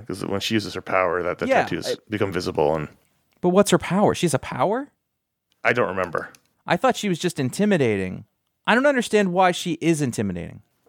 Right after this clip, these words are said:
Speaker 1: She's got these magical tattoos or mystical tattoos or something. Yeah, I just don't
Speaker 2: Yeah.
Speaker 1: remember. It was, I'm looking it up.
Speaker 2: Yeah,
Speaker 1: I know we
Speaker 2: okay.
Speaker 1: talked about Pearl twelve on the show, and that was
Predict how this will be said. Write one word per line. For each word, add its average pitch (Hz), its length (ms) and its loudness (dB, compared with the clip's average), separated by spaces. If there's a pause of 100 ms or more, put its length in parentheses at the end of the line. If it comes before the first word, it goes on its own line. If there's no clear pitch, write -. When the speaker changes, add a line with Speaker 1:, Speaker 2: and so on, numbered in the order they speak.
(160)
Speaker 1:
She's 107 200 -4
got 113 160 4
these 104 160 -6
magical 101 380 0
tattoos 90 640 -2 (260)
or 87 300 4 (440)
mystical 101 380 0
tattoos 85 400 0
or 82 60 -8
something. 87 340 -4 (1040)
Yeah, 98 160 2
I 117 60 4
just 135 100 0
don't 156 80 2
Speaker 2:
Yeah. 123 80 0
Speaker 1:
remember. 110 180 2
It 95 60 2
was, 104 220 -2
I'm 113 200 -2
looking 123 200 -4
it 98 100 2
up. 90 80 0
Speaker 2:
Yeah, 110 100 -4
Speaker 1:
I - 20 0
know 120 100 2
we 120 60 4
Speaker 2:
okay. - 60 -4
Speaker 1:
talked 107 160 2
about 95 160 0
Pearl 87 160 -2
twelve 117 340 0
on 101 80 0
the 98 80 -2
show, 98 440 4 (800)
and 95 180 -6
that 101 200 2
was 95 600 0